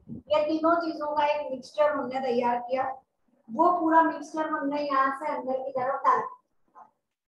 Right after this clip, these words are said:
ठीक, ये पूरे ब्लास्ट फर्नेस को हमने जोन्स में डिवाइड किया। फर्स्ट जोन जो हमारा है, ये नीचे लिखा है मैंने,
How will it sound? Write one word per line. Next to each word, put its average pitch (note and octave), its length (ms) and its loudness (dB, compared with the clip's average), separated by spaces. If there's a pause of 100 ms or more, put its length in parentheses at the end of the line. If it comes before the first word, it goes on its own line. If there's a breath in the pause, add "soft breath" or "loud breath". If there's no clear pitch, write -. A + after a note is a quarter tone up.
(960)
ठीक, D4 180 -4 (480)
ये D#4 240 6
पूरे E4+ 340 6
ब्लास्ट D4 320 2
फर्नेस D4 500 0
को D4+ 80 6
हमने D4 300 4
जोन्स C#4+ 460 2
में D4+ 120 0
डिवाइड B3 420 6
किया। B3+ 220 4 (680)
फर्स्ट F4 320 8 (120)
जोन D4+ 340 4
जो D#4 100 6
हमारा C#4+ 440 8
है, C#4 240 -2 (840)
ये C#4 60 -6 (120)
नीचे D4 360 2
लिखा C4+ 240 2
है A#3+ 160 6
मैंने, B3 220 2